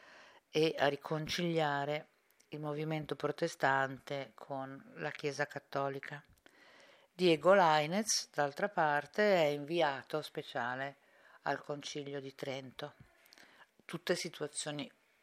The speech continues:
molto difficili, molto, molto difficili da gestire. Allora, per far fronte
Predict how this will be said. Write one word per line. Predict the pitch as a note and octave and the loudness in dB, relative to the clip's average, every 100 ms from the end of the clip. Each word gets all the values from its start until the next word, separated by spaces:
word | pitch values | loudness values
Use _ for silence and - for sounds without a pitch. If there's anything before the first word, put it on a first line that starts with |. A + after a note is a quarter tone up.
| _ _ _ | _ _ _
molto | D3+ D#3 D#3 E3+ | 2 2 2 -2
difficili, | D3+ - - - - D3 C#3+ D3+ | -2 -6 -6 -6 -8 -10 -14 -8
molto, | D#3 D#3+ D#3 - | -4 -2 -4 -6
molto | E3 D#3+ D#3 - D#3 | -2 -2 -2 -4 -6
difficili | D3+ - D#3+ - D#3 | -6 -12 -10 -8 -6
da | C#3+ C#3+ | -6 -6
gestire. | D3 C#3 - C#3 D3 C#3+ _ _ _ - - - - - - - - _ _ _ _ - _ | -8 -10 -12 -14 -14 -16 _ _ _ -20 -20 -20 -20 -20 -20 -20 -20 _ _ _ _ -20 _
Allora, | G3+ F#3 D#3 | 4 6 4
per | D#3+ G#3 | 2 -2
far | G3+ A3 G3+ | 4 6 6
fronte | - A#3+ F#3 D#3 C#3+ - D3+ | 12 12 12 10 0 -6 -6